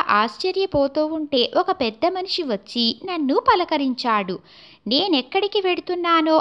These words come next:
అడుగు తెలుసుకుని తను నేపాల్ వెళుతున్నానని, చాలాసార్లు ఇదివరకు వెళ్ళానని, దేశాటనము చాలా మంచిదని, ఇంకా ఏమేమిటో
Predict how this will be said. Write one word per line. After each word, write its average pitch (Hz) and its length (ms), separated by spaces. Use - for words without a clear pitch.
అడుగు 269 320
తెలుసుకుని 247 720
తను 320 320
నేపాల్ 285 560
వెళుతున్నానని, 285 920
చాలాసార్లు 359 840
ఇదివరకు 254 540
వెళ్ళానని, 269 640
దేశాటనము 349 920
చాలా 233 460
మంచిదని, 269 680
ఇంకా 311 360
ఏమేమిటో 269 640